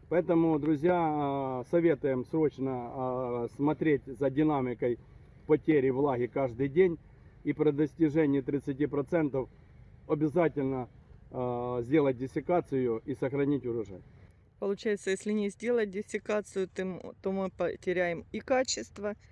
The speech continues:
Speaker 2: и урожай.
Speaker 1: Бывают годы, когда, э, уничтожает до ста процентов, э, урожая. И количество может быть, э, снижено,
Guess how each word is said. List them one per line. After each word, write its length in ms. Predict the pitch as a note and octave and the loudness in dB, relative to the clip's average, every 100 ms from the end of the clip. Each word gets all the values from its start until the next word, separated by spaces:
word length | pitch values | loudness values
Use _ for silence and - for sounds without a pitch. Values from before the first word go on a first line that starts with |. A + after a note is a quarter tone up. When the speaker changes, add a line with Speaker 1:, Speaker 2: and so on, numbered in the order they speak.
| - - | -20 -10
Speaker 2:
и 100 | F3+ | -2
урожай. 540 | G3+ G3 E3+ E3 - - A2 A#2 | 0 2 0 -2 -8 -8 -12 -2
Speaker 1:
Бывают 520 | C3 D#3+ E3 D#3 D3+ B2+ | 4 6 6 4 2 2
годы, 340 | F3 E3+ C#3+ | 2 4 0
когда, 420 | - B2+ D3 C#3+ | -2 -4 -2 -2
э, 380 | B2 - D3+ C3 | -6 -10 -6 -4
уничтожает 800 | C#3 C3+ B2+ - C3 D3+ D3 B2+ - - | 0 0 -2 -4 -2 0 0 -2 -4 -14
до 360 | A2 C3+ B2+ - | -2 0 0 -2
ста 180 | - D3 | -2 -2
процентов, 640 | B2 - C3+ B2+ B2+ A#2 | -2 -4 -4 -4 -4 -6
э, 40 | A#2+ | -4
урожая. 760 | A#2+ A#2+ A2+ A#2+ A2+ G2+ F2+ - - - - - - - | -4 -4 -4 -4 -4 -6 -8 -14 -18 -18 -18 -18 -18 -4
И 180 | D3 C#3 | 0 0
количество 840 | - D#3 F#3+ F3+ D#3 D3+ D#3 D3 - - | 2 2 2 0 -4 0 0 0 -6 -4
может 360 | C#3 D3+ C3+ B2 | 0 2 0 -2
быть, 260 | B2+ C#3+ C#3 | -2 -2 -4
э, 760 | C#3+ C3 B2+ B2+ C3 B2 A#2+ A2+ | -4 -2 -2 -4 -6 -6 -6 -4
снижено, 500 | D3 D3 B2+ B2+ B2+ | 0 0 0 -2 -4